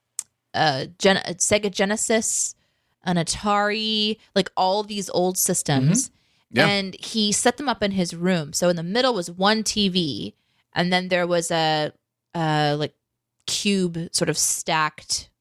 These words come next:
Speaker 1: bookshelf kind of a thing that it was all sitting on top of, and e-, each cube was one of the systems. And then he had it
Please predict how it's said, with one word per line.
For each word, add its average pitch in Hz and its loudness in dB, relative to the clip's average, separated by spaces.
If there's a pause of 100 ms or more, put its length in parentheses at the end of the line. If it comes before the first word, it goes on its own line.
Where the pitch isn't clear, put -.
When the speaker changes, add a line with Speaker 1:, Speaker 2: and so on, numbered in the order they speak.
(320)
Speaker 1:
bookshelf 185 0
kind 190 0
of 185 -4
a 185 0
thing 196 -2
that 175 0
it - 0
was 165 0
all 160 0
sitting 170 0
on 165 -2
top 175 2
of, 180 -2
and 165 0
e-, - -4
each 196 2
cube 196 -2
was 156 -2
one 170 0
of 160 -4
the 147 0
systems. 139 -4 (440)
And 165 -6
then 165 2
he 170 0
had 185 0
it - -6